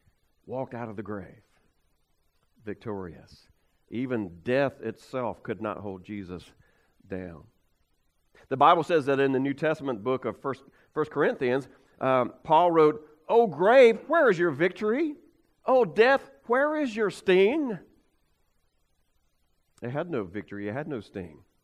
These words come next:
after Jesus defeated it. Christmas was D-Day. Jesus was the freedom fighter who was born that night. And each and every human heart that has surrendered to him experiences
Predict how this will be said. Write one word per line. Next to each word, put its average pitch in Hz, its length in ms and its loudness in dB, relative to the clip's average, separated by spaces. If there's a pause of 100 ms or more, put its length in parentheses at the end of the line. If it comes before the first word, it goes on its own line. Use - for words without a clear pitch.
(400)
after 92 220 -16
Jesus 90 460 -14
defeated 90 500 -18
it. 60 160 -20 (1160)
Christmas 180 400 -4
was 143 280 -2
D-Day. 113 680 -6 (1120)
Jesus 160 560 -2 (220)
was 156 360 4
the 131 140 -4
freedom 247 480 2
fighter 170 480 2
who 170 120 0
was 170 140 -2
born 208 460 2
that 175 220 4
night. 147 440 -4 (1080)
And 123 180 -4
each 143 280 -4
and 120 140 -2
every 131 300 -2
human 131 340 -8
heart 110 420 -6 (400)
that 107 140 -8
has 107 140 -8
surrendered 120 760 -10
to 113 120 -12
him 101 280 -10
experiences 113 1040 -12